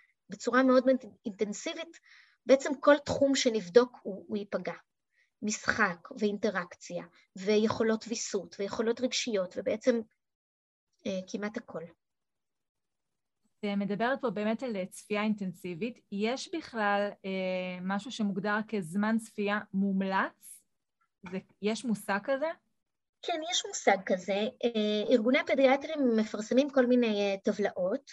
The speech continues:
Speaker 1: יש הגדרות עקר-, עקרונ-, האמת היא שאני לא מבינה בדיוק על מה הם ביססו את הטבלאות שלהם, אבל עקרונית,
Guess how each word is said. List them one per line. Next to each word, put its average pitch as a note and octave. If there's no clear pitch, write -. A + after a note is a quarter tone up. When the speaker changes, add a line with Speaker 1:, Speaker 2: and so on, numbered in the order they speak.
Speaker 1:
יש C4
הגדרות A3
עקר-, -
עקרונ-, -
האמת D4+
היא F#4+
שאני -
לא E4
מבינה E4+
בדיוק A3
על B3
מה A#3
הם A#3
ביססו G#3+
את G#3
הטבלאות F#3
שלהם, F#3
אבל A3
עקרונית, C4+